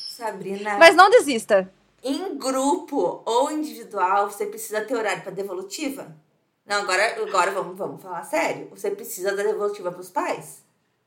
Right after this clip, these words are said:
Speaker 2: A maioria dos meus pais entram na terapia.
Speaker 1: Então, e no grupo os pais podem entrar na terapia também. E você pode estar ali no grupo e conversando com os pais também. Ah, é a mesma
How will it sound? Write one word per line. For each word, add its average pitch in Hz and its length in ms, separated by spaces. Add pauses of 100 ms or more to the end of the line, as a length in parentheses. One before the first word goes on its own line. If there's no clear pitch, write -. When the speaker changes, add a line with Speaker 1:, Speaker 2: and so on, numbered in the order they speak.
(460)
Speaker 2:
A 302 100
maioria 330 320
dos 330 120
meus 302 180
pais 254 260
entram 247 280
na 254 120
terapia. 226 460 (440)
Speaker 1:
Então, 302 800
e 247 160
no 294 180
grupo 269 240
os 359 80
pais 285 260
podem 226 400
entrar 220 240
na 208 80
terapia 208 460
também. 202 480 (280)
E 208 80
você - 160
pode 247 340
estar - 220
ali 247 120
no 269 180
grupo 415 360
e 302 60
conversando 262 500
com 269 100
os 294 100
pais 240 260
também. 233 400 (500)
Ah, 208 240 (220)
é 247 100
a 427 220
mesma 466 480